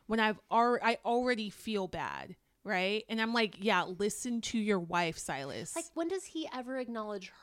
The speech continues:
Speaker 2: her? That's the th-, it's just, like, it's
Speaker 1: Mm.
Speaker 2: all about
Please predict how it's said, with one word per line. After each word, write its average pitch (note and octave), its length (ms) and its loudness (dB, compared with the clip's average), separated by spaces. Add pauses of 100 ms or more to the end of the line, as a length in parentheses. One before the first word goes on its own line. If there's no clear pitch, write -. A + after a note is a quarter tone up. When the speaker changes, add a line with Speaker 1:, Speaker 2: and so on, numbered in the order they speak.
Speaker 2:
her? - 380 -12
That's G3+ 220 -4
the G#3+ 80 -8
th-, - 180 -6
it's F#3+ 80 -6
just, G3+ 160 -8
like, E3 280 -6 (140)
it's F3+ 220 -8
Speaker 1:
Mm. F#3 80 -12
Speaker 2:
all G#3+ 400 4
about G3 320 0